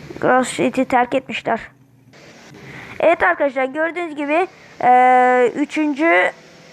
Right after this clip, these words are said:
e, küçük ama etkili modumuz da böyleydi. İstiyorsanız sonuncu modumuzun da kurulumuna geçelim. Arkadaşlar, bu modu kurmak için de Zarcev uygulaması lazım. O uygulamaya giriyoruz.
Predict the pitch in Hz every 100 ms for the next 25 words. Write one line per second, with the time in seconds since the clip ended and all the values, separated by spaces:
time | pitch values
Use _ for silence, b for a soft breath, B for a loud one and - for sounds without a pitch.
0 | - - - - - 254 247 240 240 -
1 | - 311 285 254 262 302 302 285 262 262
2 | 285 302 320 311 302 311 - - 302 285
3 | 269 302 - 294 285 285 285 320 B B
4 | - 262 262 254 254 294 294 285 277 269
5 | 247 269 269 262 226 214 - B B B
6 | - 285 330 330 339 320 339 330 339 320
7 | 330 320 320 302 254 277 277 302 294 269
8 | 254 247 254 302 302 302 302 - 277 277
9 | 277 240 226 226 254 277 311 302 302 -
10 | B